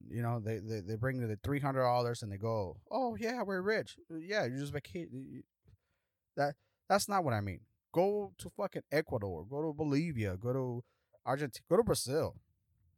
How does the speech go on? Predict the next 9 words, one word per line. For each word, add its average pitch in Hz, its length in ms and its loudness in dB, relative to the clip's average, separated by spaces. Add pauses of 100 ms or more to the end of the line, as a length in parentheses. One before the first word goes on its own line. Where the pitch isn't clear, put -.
(340)
Go 139 120 2
to 160 60 0
fucking 185 560 -4 (840)
somewhere 214 340 8
where 196 120 10
there's 160 160 6
not 156 240 6 (360)
tourists - 640 4 (1200)
and 131 180 -2